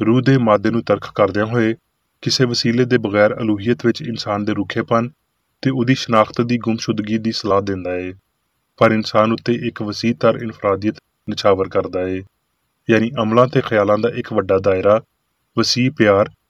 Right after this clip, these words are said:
ਤੇ ਇੱਕ ਉੱਚਾ ਤੇ ਹੋਰ ਮੁਸਤਕਿਲ ਅਮਨ ਅਤਾ ਕਰਦਾ ਏ।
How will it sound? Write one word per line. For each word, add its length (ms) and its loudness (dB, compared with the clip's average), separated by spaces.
ਤੇ 100 0
ਇੱਕ 260 -4
ਉੱਚਾ 440 0
ਤੇ 200 -2
ਹੋਰ 240 0
ਮੁਸਤਕਿਲ 600 -4
ਅਮਨ 300 -6
ਅਤਾ 180 -4
ਕਰਦਾ 400 -4
ਏ। 200 -12